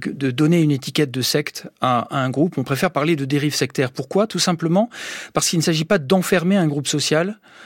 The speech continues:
dans une étiquette qui va l'essentialiser. Un groupe social évolue. On peut trouver un groupe social qui, au départ, sera plutôt sectaire et qui va s'ouvrir.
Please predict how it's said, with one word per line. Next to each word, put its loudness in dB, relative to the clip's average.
dans 2
une 0
étiquette -2
qui -4
va 4
l'essentialiser. -2
Un 2
groupe -2
social 4
évolue. 0
On 0
peut 2
trouver 2
un 4
groupe -2
social 0
qui, -4
au -2
départ, 0
sera -2
plutôt -6
sectaire 0
et -2
qui -6
va 2
s'ouvrir. 0